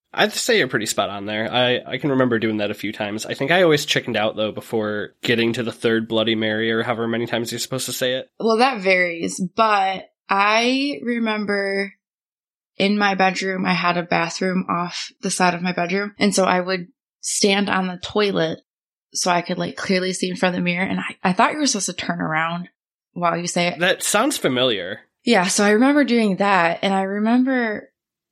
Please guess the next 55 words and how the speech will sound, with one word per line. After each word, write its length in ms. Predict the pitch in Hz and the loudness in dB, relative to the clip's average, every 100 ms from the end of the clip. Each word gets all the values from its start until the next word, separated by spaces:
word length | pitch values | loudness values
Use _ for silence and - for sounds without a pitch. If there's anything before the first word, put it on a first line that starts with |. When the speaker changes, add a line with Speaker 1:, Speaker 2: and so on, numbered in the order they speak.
| - | -8
Speaker 2:
getting 400 | 185 247 277 220 | 0 4 4 2
through 380 | - - 220 262 | 0 -4 -2 0
it, 240 | 285 294 - _ _ _ _ | 0 -2 -6 _ _ _ _
but 160 | 196 185 | -2 2
then 220 | 185 185 | 4 2
freaking 460 | - 165 - - - | -2 -6 -6 -8 -8
out. 280 | 104 - | -8 -8
So, 100 | - | -2
like, 140 | 185 185 | 0 2
I 80 | 180 | 2
would 180 | 180 | 2
do 160 | 208 208 | 2 4
it 140 | 190 | 4
all, 280 | 180 180 180 | 4 2 2
but, 160 | 180 175 | 0 0
like, 200 | 175 170 | 0 -2
I 80 | 170 | -2
think 240 | 180 170 | -2 -2
I 80 | 165 | -2
would 120 | 160 | -2
just 220 | 165 - | -2 0
jump 180 | 170 156 | 0 0
off 200 | 165 - | -2 0
the 60 | - | 0
toilet 140 | 160 - | 0 0
and 80 | 160 | -2
run 120 | 160 | -2
out 80 | 160 | -2
of 60 | |
the 40 | 151 | 2
bathroom 360 | 151 151 165 | 2 2 -2
before 400 | 156 160 160 156 | -4 -6 -6 -4
I 100 | 151 | -2
thought 240 | 165 151 170 | 0 2 2
anything 320 | - 160 - | 0 -2 -4
was 140 | - | -4
gonna 180 | - - | -4 -4
happen. 160 | - - | -4 -2
Speaker 1:
Yeah, 80 | 135 | 0
I 40 | |
definitely 300 | - 160 214 | 0 0 0
never 180 | 208 151 | 0 0
saw 320 | 143 - 101 95 | -2 -4 -4 -6
her. 180 | - - _ _ | -12 -20 _ _
Speaker 2:
N-, 280 | - 190 - - | 0 0 0 0
no. 320 | 175 123 - 170 - _ _ _ _ 175 | 2 2 0 -6 -10 _ _ _ _ -2
I 60 | |
mean, 160 | 175 165 | 0 0
I 80 | 170 | 0
don't, 200 | 175 - _ 185 - - | 0 -4 _ -14 -12 -2
I 100 | 185 | 0
don't 140 | 160 143 | 0 0
know 100 | - | -2
why 160 | - | -2
we, 220 | 60 58 | -4 -6